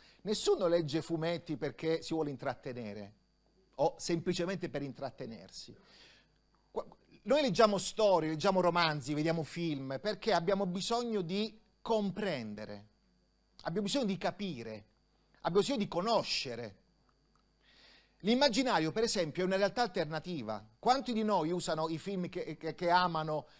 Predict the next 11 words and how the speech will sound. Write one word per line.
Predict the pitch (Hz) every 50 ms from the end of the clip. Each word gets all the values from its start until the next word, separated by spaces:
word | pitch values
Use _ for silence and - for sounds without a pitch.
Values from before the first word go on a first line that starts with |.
| - _
per | - 202 196 185
cercare | - 185 165 - - - 196 202 196 180 160 151
di | 170 196 214 208 -
entrare | 185 180 180 175 175 - 196 208 208 208 196 180
in | 175 175
mondi | 170 175 190 202 208 196 170 170
che | 165 170 165
magari | 165 160 170 185 190 180
gli | 165 151
sono | 139 - 156 156 147
preclusi? | - 147 143 - - 143 131 120 110 - - 131 120